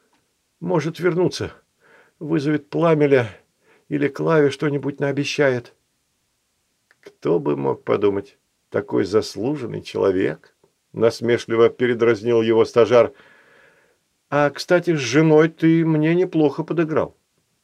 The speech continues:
Практикант... Кисло оглянулся на него, но спорить не стал.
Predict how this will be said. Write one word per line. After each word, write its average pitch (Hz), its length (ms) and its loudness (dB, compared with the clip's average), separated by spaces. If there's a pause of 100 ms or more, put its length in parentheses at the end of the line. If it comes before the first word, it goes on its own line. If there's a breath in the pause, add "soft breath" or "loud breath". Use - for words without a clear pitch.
(720)
Практикант... 135 840 -2 (840)
Кисло 131 420 -2
оглянулся 135 800 0
на 123 60 0
него, 123 260 2
но 123 120 2
спорить 135 440 0
не 139 100 0
стал. 113 380 0